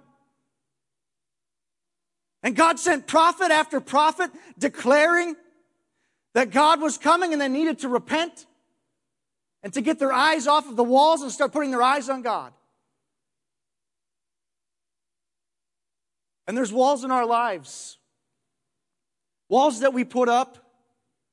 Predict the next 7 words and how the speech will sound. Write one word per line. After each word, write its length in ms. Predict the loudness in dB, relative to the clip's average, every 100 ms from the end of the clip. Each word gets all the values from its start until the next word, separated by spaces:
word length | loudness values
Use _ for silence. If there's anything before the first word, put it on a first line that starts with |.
| _ _ _ _ _ _ _ _ _ _ _ _ _ _ _ -12
to 100 | -10
keep 320 | -4 -6 -6 _ _
the 80 | -8
world 380 | -2 0 0 -6
from 120 | -12
getting 240 | -12 -10
in. 200 | -14 -18